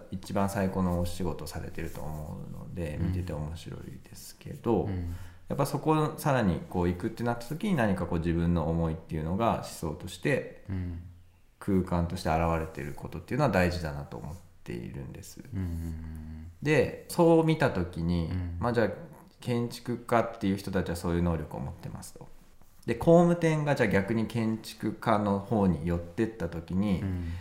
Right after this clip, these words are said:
Speaker 1: まあ、設計力がだんだんついてきたよと。
Speaker 2: うん。
Speaker 1: で、なんか綺麗な建物とかも増えてきたし、
Speaker 2: うん。
Speaker 1: 一般の住宅のレベルが底上げされて、
Speaker 2: うん。
Speaker 1: もう、あの、なんかいい感じになってきていると。
Speaker 2: うんうんうん。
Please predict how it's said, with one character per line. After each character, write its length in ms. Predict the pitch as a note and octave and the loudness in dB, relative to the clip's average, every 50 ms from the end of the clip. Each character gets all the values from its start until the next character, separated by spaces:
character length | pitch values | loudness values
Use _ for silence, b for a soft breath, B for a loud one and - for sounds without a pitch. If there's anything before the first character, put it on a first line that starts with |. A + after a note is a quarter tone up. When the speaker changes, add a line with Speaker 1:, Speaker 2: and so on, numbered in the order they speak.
| - - - | -10 -10 -4
Speaker 1:
ま 100 | - A#2 | -2 0
あ、 40 | C3+ | 2
設 200 | - E3 D#3+ - | 4 4 2 4
計 160 | - F#3 F3 | 6 8 8
力 140 | D3 - - | 8 8 6
が 100 | F#2 E2+ | 4 4
だ 120 | F2 F#2 | 4 4
ん 80 | F2+ F2+ | 4 4
だ 80 | F2 F2 | 4 2
ん 60 | F2 | 2
つ 120 | - G2+ | 0 0
い 60 | F#2 | -2
て 100 | - D2+ C#2+ | -2 -2 -6
き 80 | - | -8
た 100 | - - | -8 -8
よ 140 | G#1+ G#1+ A1 - | -8 -10 -10 -12
と。 180 | - - - - - G#2 | -12 -14 -14 -8 -4 -2
Speaker 2:
う 40 | |
ん。 360 | G2 F#2 F2 E2+ E2 F2 F#2 - - - | -2 0 0 -2 -4 -4 -6 -10 -4 0
Speaker 1:
で、 80 | G2+ | 0
な 280 | G#2+ - - G2 G#2+ G#2 | 0 2 2 0 0 0
ん 40 | F#2 | -2
か 60 | - | -2
綺 180 | - - A#2 | 0 2 4
麗 160 | G#2 F#2+ F#2 E2 | 4 6 4 4
な 140 | E2 D#2+ | 2 0
建 260 | - - E2 - F2+ F2 | -2 -2 -2 0 0 0
物 220 | D#2+ D#2+ D#2+ D#2+ | 0 0 -2 -4
と 120 | - F2+ | -6 -8
か 140 | E2+ - D#2+ | -8 -6 -4
も 120 | E2 F2 F2+ | -4 -4 -4
増 60 | F#2+ E2+ | -2 -4
え 60 | E2 | -4
て 120 | - C#3+ | -6 -8
き 120 | - - - | -10 -12 -12
た 120 | - - | -12 -10
し、 260 | - - E3+ D3+ A#2 | -6 -2 -2 0 0
Speaker 2:
う 60 | F#2 | 0
ん。 40 | G2 | -2
Speaker 1:
一 160 | G2 F#2 F2+ | -2 0 0
般 100 | A#2 A#2 | 2 2
の 100 | A#2 A#2 | 2 2
住 220 | G#2 A2 A2+ A2+ A2 | 2 2 2 2 2
宅 280 | A2+ A2+ A2 - G#2 | 2 0 0 0 0
の 140 | G#2 G#2 G#2 | 0 0 2
レ 100 | G#2 G2+ F#2+ | 2 2 2
ベ 100 | G2+ G2 | 2 2
ル 120 | G2 F#2+ | 2 2
が 100 | F#2+ F#2 | 2 0
底 300 | - G2+ F#2+ - A2 G#2 | 0 -4 -2 2 4 4
上 60 | G#2 | 4
げ 80 | G2+ G2 | 4 2
さ 140 | - G2+ F#2+ | 0 0 0
れ 120 | F#2+ F2 | 0 0
て、 480 | - - F2+ D#2+ C#2+ - - - - - - | 0 0 0 0 0 -2 -6 -10 -16 -12 -8
Speaker 2:
う 40 | G2 | -6
ん。 300 | F2+ E2+ E2 D#2+ D#2 E2+ - - - _ - - _ _ - | -4 -4 -4 -4 -6 -10 -14 -20 -20 _ -20 -20 _ _ -6
Speaker 1:
も 220 | - G2 F#2+ F2+ - | -2 0 0 0 2
う、 60 | - | 2
あ 100 | F#2 F2+ | 2 2
の、 140 | F2 E2+ F2 | 4 4 4
な 100 | F2+ F2 | 4 2
ん 40 | |
か 100 | E2+ E2 | 2 2
い 220 | F2 G2 F#2 E2+ D#2 | 2 2 2 2 0
い 40 | - | -2
感 300 | - D#2+ D2+ D2 D2 C#2+ | -4 -4 -4 -4 -4 -6
じ 100 | D2 D2 | -6 -6
に 80 | D2 | -6
な 100 | D2 C#2+ | -6 -6
っ 60 | C#2+ | -8
て 140 | - - - | -10 -12 -14
き 140 | - - - | -16 -16 -16
て 120 | - - | -14 -12
い 100 | - - | -12 -12
る 100 | - F#2 | -12 -14
と。 100 | - - - - - - | -14 -14 -14 -14 -14 -8
Speaker 2:
う 40 | - | -6
ん 20 | G#2 | -4
う 40 | |
ん 20 | F#2+ | -4
う 40 | F2 | -4
ん。 260 | D#2+ D#2+ D#2+ D#2 | -4 -4 -6 -6